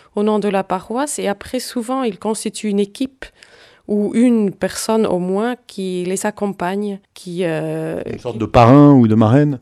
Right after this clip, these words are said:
Speaker 1: Exactement, de, de compagnon de route vers le baptême. Et qui, euh, aussi les accompagne à la messe, qui leur explique, qui partage la parole de Dieu avec eux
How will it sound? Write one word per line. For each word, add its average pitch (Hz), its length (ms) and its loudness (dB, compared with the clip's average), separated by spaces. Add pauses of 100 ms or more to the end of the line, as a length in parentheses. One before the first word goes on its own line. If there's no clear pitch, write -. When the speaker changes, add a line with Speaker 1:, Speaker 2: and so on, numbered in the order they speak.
(120)
Speaker 1:
Exactement, 208 800 -6
de, 170 580 -6
de 196 100 -6
compagnon 196 640 -2
de 202 100 -2
route 226 420 -6
vers 202 220 -4
le 180 80 -2
baptême. 202 540 -6 (640)
Et 190 160 -2
qui, 202 400 0
euh, 170 260 2
aussi 185 400 -4
les 196 220 -2
accompagne 175 540 -4
à 170 80 -2
la 175 140 -2
messe, 214 420 -2
qui - 140 -16
leur 185 180 -4
explique, - 680 -10
qui 185 120 -12
partage 185 460 -10
la 175 100 -4
parole 170 640 -4
de 185 140 -6
Dieu 202 280 -4
avec 196 360 -2
eux 208 200 0